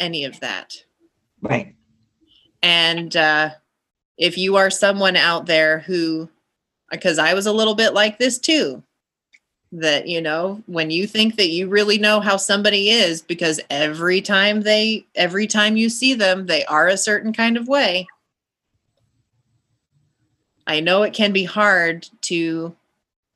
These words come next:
Speaker 1: to say to, to, to recognize that what you are picturing about the future is still made up, because I know it's hard when you're like, "I'm,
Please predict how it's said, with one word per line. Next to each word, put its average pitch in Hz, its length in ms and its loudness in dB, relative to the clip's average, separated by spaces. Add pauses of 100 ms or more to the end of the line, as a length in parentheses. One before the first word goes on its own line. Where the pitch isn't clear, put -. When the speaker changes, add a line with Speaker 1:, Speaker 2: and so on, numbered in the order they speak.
(680)
Speaker 1:
to 202 160 -4
say 262 280 2
to, 196 260 -4
to, 180 280 -2
to 190 400 -6 (420)
recognize 208 800 -2
that 175 280 -2
what 185 260 0
you 214 240 0
are 202 140 2
picturing 202 540 0
about 175 240 0
the 180 100 -6
future 196 600 -2 (400)
is 180 200 -2
still 208 240 2
made 190 240 2
up, 220 300 0 (100)
because 165 280 -4
I 170 100 2
know 196 180 2
it's 208 140 -2
hard 226 280 2
when 160 120 -4
you're 165 140 -4
like, 160 240 -2
"I'm, 180 260 -4